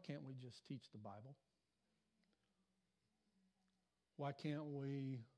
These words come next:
encourage somebody that's a good Christian person to just run for a political office and whatever party that is?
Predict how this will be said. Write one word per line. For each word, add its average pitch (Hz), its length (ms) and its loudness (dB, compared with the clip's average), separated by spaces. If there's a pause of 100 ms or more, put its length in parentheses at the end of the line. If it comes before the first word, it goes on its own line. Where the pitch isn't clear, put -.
(320)
encourage 147 720 6 (180)
somebody 127 580 2 (1800)
that's 143 200 2
a 139 60 0
good 131 260 2
Christian 127 460 -2
person 139 340 -2
to 127 100 -4
just 139 280 -2 (680)
run 143 300 6
for 135 120 0
a 123 40 0
political 135 560 2
office 139 400 0 (1700)
and 120 460 2 (160)
whatever 139 360 4
party 143 380 2
that 127 200 2
is? 165 240 4